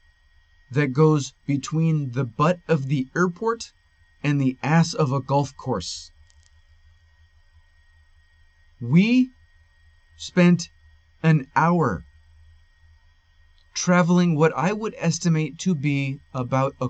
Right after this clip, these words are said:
quarter of a mile. A quarter of a mile.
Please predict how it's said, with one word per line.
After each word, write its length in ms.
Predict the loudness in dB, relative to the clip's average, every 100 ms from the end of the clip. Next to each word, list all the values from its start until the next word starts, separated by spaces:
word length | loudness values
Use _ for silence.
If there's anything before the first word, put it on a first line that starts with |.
| -8
quarter 720 | -20 -18 -6 -2 -2 -2 -6 -16 _ _ _ _ _ _ _ _ _ -20 -20 -20 _ _ _ _ _ _ _ _
of 220 | 4 4 6
a 80 |
mile. 540 | 2 2 0 0 -4 -8 _ _ _ _ _ _ _ _ _ _ _ _ _ _ _ _ -20 _ _ _ _ _ _ _ _ _ _ 0
A 120 | 0
quarter 920 | 0 -6 -2 0 0 -2 -2 -2 -4 -10 _ _ _ _ _ -20 _ _ _ _ _ 0
of 220 | 2 4
a 160 | 2 0
mile. 680 | -2 -2 0 -2 -2 -6